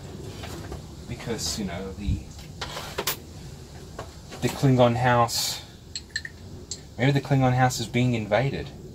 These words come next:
Maybe this is an old warrior who's looking for one last, uh,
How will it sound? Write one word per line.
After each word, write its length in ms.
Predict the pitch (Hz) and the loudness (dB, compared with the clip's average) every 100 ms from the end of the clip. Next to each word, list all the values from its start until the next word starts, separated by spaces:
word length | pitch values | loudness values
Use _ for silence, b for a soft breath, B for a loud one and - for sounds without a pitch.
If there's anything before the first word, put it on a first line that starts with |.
| - B B B B | -16 B B B B
Maybe 280 | 113 127 123 | 4 6 6
this 220 | 123 - | 4 0
is 80 | 120 | 2
an 100 | 123 | 4
old 240 | 120 127 | 4 4
warrior 400 | 107 117 131 98 | 2 2 4 2
who's 380 | 92 107 95 - | 0 -2 -4 -4
looking 360 | 117 117 110 101 | -6 -4 -4 -4
for 160 | - | -2
one 280 | 104 113 107 | 2 2 2
last, 440 | 107 107 - - 101 | -2 -2 -4 -4 4
uh, 300 | 101 101 | 6 6